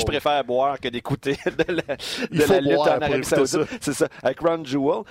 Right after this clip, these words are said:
Speaker 1: Mais, euh, mais je pense clairement pas que Bray Wyatt va avoir le même pouvoir d'attraction au fait des, au,
Speaker 2: Je
Speaker 1: auprès
Speaker 2: sais pas,
Speaker 1: des
Speaker 2: hein.
Speaker 1: fans casual, euh, qui est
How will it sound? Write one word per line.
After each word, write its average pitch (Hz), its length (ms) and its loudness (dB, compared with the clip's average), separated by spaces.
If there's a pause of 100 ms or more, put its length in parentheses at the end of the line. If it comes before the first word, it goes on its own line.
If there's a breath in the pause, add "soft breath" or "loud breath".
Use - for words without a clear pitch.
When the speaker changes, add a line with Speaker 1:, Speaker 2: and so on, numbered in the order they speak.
(140 loud breath)
Speaker 1:
Mais, 143 360 -2
euh, 113 760 0
mais 107 200 -4
je - 140 -8
pense - 540 -4
clairement 131 500 -2
pas 151 260 -4
que 123 200 0
Bray 117 220 -2
Wyatt 107 360 -2
va 123 80 0
avoir 107 220 -2
le 110 100 -4
même 117 300 -6
pouvoir 123 460 -2
d'attraction 117 720 -2
au 117 140 -2
fait 151 160 0
des, 110 180 -4 (160)
au, 110 280 0
Speaker 2:
Je 113 60 -2
Speaker 1:
auprès - 100 -8
Speaker 2:
sais 175 100 2
pas, 233 80 2
Speaker 1:
des 127 80 2
Speaker 2:
hein. 131 60 0
Speaker 1:
fans 160 200 0
casual, 135 440 -2 (640 loud breath)
euh, 104 300 -4 (240)
qui - 280 -4
est 170 200 0